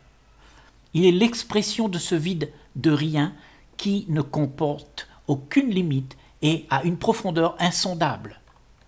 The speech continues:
Cependant, investi de la connaissance des expériences passées, la conscience est le résultat de ce qui se passe dans le monde. Le monde est donc le miroir de nos pensées, et les relations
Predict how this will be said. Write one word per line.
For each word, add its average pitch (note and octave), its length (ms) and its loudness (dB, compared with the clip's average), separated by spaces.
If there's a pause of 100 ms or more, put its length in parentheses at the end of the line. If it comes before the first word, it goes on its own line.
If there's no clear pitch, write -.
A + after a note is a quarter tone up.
(760)
Cependant, D#3 640 -2 (400)
investi F#3 560 0
de F#3 100 2
la D3 100 2
connaissance D3 580 -2
des C#3 200 -2
expériences C3+ 540 0
passées, C3+ 500 -4 (480)
la C#3+ 140 2
conscience A#3 720 -2
est D3 120 2
le D3 140 4
résultat G#3 720 2
de G3+ 120 0
ce - 140 -2
qui - 120 -8
se E3+ 140 -2
passe E3+ 340 2
dans D3+ 140 2
le F3 100 0
monde. B2+ 380 -6 (1040)
Le D3 120 6
monde A3 240 6
est F3+ 60 6
donc F3 300 2
le D3+ 100 6
miroir E3+ 480 4
de C#3 80 0
nos A#2 140 0
pensées, A#2 520 -10 (440)
et E3+ 240 2
les C3 100 2
relations C3+ 680 0